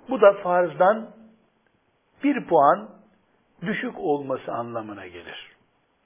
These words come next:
Vacip, sünnetten yüksek, farzdan düşük bir puanın adıdır. Usulü fıkıh deyimiyle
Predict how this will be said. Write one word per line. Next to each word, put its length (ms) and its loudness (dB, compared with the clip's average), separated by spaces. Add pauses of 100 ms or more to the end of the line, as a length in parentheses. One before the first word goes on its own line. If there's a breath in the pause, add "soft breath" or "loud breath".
(760 soft breath)
Vacip, 420 6 (760)
sünnetten 640 -2
yüksek, 720 0 (580)
farzdan 520 4
düşük 420 -10
bir 180 -6 (340)
puanın 560 2 (300)
adıdır. 480 -2 (1700 loud breath)
Usulü 440 -4
fıkıh 360 -2 (760)
deyimiyle 960 -2